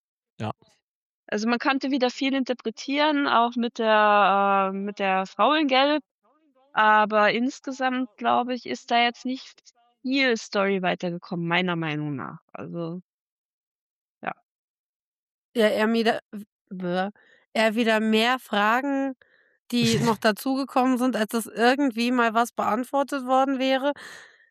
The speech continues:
Speaker 3: Für mich ist auch die Frage, für wen ist denn die Nachricht am Ende? Ist es wirklich die Nachricht für Jade und für Tabitha oder ist es nicht vielleicht so 'ne versteckte Botschaft für Julie?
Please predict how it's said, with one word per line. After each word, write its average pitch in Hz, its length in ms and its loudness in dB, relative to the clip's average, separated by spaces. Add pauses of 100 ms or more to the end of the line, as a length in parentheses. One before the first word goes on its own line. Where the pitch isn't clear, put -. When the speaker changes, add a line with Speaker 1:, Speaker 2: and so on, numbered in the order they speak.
Speaker 3:
Für 254 140 -4
mich 247 180 -2
ist 269 140 2
auch 240 140 2
die 247 140 -6
Frage, 240 360 -2
für 226 200 -8
wen 240 200 2
ist - 140 -8
denn 208 160 0
die 190 100 -2
Nachricht 254 440 0
am 202 160 -4
Ende? 190 200 -2
Ist 202 140 -8
es - 180 -12
wirklich 320 340 -2
die 294 120 -8
Nachricht 294 500 0
für 254 160 -6
Jade 277 360 0
und 254 160 -8
für 247 140 -6
Tabitha 269 560 0 (460)
oder 262 240 4
ist 247 80 -2
es 262 140 -10
nicht 269 180 0
vielleicht 254 300 0
so 277 80 -6
'ne 269 100 -2
versteckte 262 500 -4
Botschaft 254 480 -4
für 233 160 -6
Julie? 254 460 -2